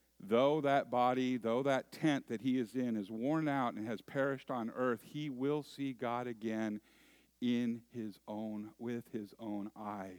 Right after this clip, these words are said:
That's that resurrection promise. And that's what keeps us going as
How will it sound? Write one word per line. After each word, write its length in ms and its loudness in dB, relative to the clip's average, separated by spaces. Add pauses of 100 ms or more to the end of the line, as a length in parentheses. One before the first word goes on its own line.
(1200)
That's 180 -14
that 160 -8
resurrection 680 -6
promise. 760 -10 (960)
And 100 -4
that's 240 -2
what 220 0 (580)
keeps 320 -2
us 260 -4
going 600 -2
as 340 -4